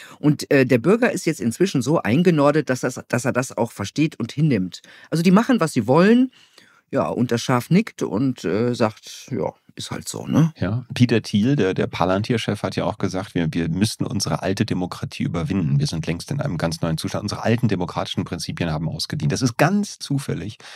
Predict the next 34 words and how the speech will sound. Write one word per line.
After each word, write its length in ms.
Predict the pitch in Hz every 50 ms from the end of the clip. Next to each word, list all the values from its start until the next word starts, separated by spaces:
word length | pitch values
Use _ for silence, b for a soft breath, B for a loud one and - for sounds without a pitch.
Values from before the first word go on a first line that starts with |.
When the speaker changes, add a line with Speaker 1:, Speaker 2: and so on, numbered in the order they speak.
| B B B B
Speaker 1:
Ja. 160 | 151 143 143 123
Speaker 2:
der 80 | -
Mann, 160 | 90 90 95
der 80 | 101 95
von 180 | - 98 98 92
Donald 260 | - 90 90 87 78
Trump 240 | - 95 95 95 -
mehrere 220 | 90 90 92 95
hundert 260 | 85 101 101 95 90
Millionen 320 | 90 87 87 85 85 98 95
dafür 260 | 92 87 - 110 95
bekommt, 420 | - - - - 92 92 92 -
dass 100 | 87 78
er 80 | - 87
die 160 | 78 - 78
Datenbanken 640 | - 87 85 - - 113 98 85 82 82 76 - 82
der 120 | 80 80 78
U-S-Regierung 600 | 82 95 104 - - 90 80 85 82 85 82 80
zusammenführt 720 | - 85 80 78 76 78 87 87 - - 95 95 - 82
und 140 | 82 80
jeden 240 | - 82 82 92 82
U-S-Bürger 580 | 71 - 82 - - - - - 87 - - 82
gläsern 380 | 80 - 80 - - 78 76
macht. 240 | 71 - - - - - - _ _ _ _ - - -
Aber 140 | 110 110
das, 180 | 107 113 - - B B B B B B
auch 240 | B 180 202 196 -
das 400 | - 160 170 160 - - - - - b b b b b b b b b - -
hat 140 | - 110 - _ -
mit 160 | 147 123 117 -
gar 140 | - 82
nichts 240 | 92 90 87 - -
zu 100 | - 92
tun. 260 | 95 - - - -